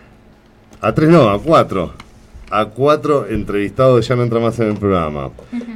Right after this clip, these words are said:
Speaker 1: Karina Benito, coach en programación neurolingüística, tema constelaciones y meditación. A Esteban Arauz con toda la info, la info de política del país. Y a,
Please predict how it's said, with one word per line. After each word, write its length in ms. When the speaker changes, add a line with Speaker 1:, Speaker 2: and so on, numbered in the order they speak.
Speaker 1:
Karina 280
Benito, 360
coach 400
en 160
programación 440
neurolingüística, 960
tema 360
constelaciones 680
y 100
meditación. 1000
A 100
Esteban 240
Arauz 260
con 160
toda 120
la 60
info, 320
la 140
info 420
de 220
política 420
del 140
país. 340
Y 60
a, 80